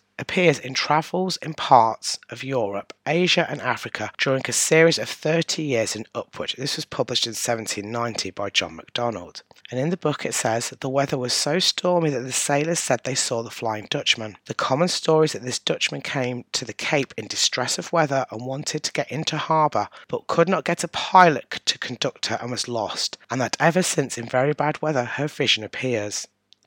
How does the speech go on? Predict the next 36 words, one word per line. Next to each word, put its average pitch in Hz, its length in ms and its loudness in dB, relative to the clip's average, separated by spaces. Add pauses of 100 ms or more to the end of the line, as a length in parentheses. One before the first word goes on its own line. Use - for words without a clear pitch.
The 123 60 -4
next 127 300 2
literary 202 440 4
reference 127 520 2
appears 147 380 -4
in 143 80 -4
chapter 160 460 4
six - 340 0
of 120 120 -8
A 147 40 -4
Voyage 147 420 2
to 160 100 -4
Botany 143 340 -4
Bay, 147 260 4
which 107 160 -6
was 147 100 -6
published - 400 0
in 131 60 -6
seventeen 123 640 -2
ninety-five 127 760 0 (320)
and 139 100 -6
is 139 120 -6
attributed - 540 -2
to - 100 -2
George 110 340 -2
Barrington. 135 640 -2 (460)
He - 140 -4
says, 160 300 2
"I'd 170 240 4
often 190 360 0
heard 180 380 2
of 131 120 -4
the 139 60 -6
superstition - 720 0
of 110 80 -4
sailors 110 600 0